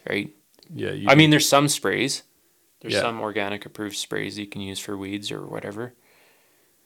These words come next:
Speaker 1: Am I wrong?
Speaker 2: But yeah, you have, I don't know. That's, that's part of the problem with organic, the, the excess tilling, right? So that's kind of what my,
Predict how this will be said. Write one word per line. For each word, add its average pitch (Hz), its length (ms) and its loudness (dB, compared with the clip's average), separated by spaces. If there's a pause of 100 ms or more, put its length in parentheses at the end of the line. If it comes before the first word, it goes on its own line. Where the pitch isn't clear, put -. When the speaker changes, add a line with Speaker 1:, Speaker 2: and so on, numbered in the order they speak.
(340)
Speaker 1:
Am 113 140 -2
I 110 80 0
wrong? 135 400 2 (140)
Speaker 2:
But 120 80 4
yeah, 117 160 6
you 117 140 4
have, 120 120 -2 (260)
I 127 80 -2
don't 135 120 2
know. 113 80 0
That's, 123 220 4
that's 120 280 0
part 131 300 2
of 123 60 -2
the 117 60 0
problem 110 380 -4
with 95 160 -8
organic, 98 520 -8
the, 92 220 -6
the 92 280 -6
excess 101 420 -6
tilling, 78 380 -6
right? 104 260 -6 (480)
So - 160 -8
that's 98 240 -2
kind 107 240 0
of 92 160 -4 (220)
what 107 260 -2
my, 113 380 0